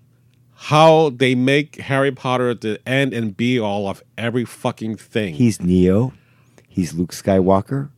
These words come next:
Speaker 1: If that's the case, three books.
Speaker 2: But he is growing.
Speaker 1: It's seven goddamn books. It is way too long.
Speaker 2: And they are a great fantasy world of which your imagination.
Speaker 1: Whereas the Fantastic Beasts movie, I adore.
Speaker 2: <laughs> Oh my gosh.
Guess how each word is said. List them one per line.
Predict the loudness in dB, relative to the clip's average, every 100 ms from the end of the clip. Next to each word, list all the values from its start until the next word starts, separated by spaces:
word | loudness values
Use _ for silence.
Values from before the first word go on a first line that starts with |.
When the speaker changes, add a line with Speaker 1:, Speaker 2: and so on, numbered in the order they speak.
| _
Speaker 1:
If | -4 0
that's | 2 2 2
the | -4
case, | 0 2 2 0 -8 _ _ _
three | 2 4
books. | 4 2
Speaker 2:
But | 2
he | 4 4
is | 2
growing. | 2 6 8 6 4 0 -6
Speaker 1:
It's | -6 -4
seven | -2 2 8 8 8 6 4 4
goddamn | 4 6 4 4 4 4
books. | 6 8 8 4 -6 -6 -10 -16 _ _ -2
It | 0
is | 0 -2
way | -6 2 2 2
too | 0 -4
long. | -4 -6 -8 -10
Speaker 2:
And | -10 -4
they | -2 0
are | -2 -6
a | -4
great | 0 0 0
fantasy | -4 -4 -4 -2
world | 2 2 2 -4 _ _ _
of | -4
which | -4 -4 -2
your | 0
imagination. | 0 -2 -2 0 -2 -4 -8 -8 -14 _ _ _ _ _ _ _ _ _
Speaker 1:
Whereas | -6 0 0 0
the | -2
Fantastic | -2 0 0 0 -2 -4 0
Beasts | 2 0 -2
movie, | -2 -2 -6 -10 _ _ _
I | -6 -6
adore. | -6 -12 _ -2 0 0 0
Speaker 2:
<laughs> |
Oh | 0 0
my | -6
gosh. | -8 -14 -16 -18 -20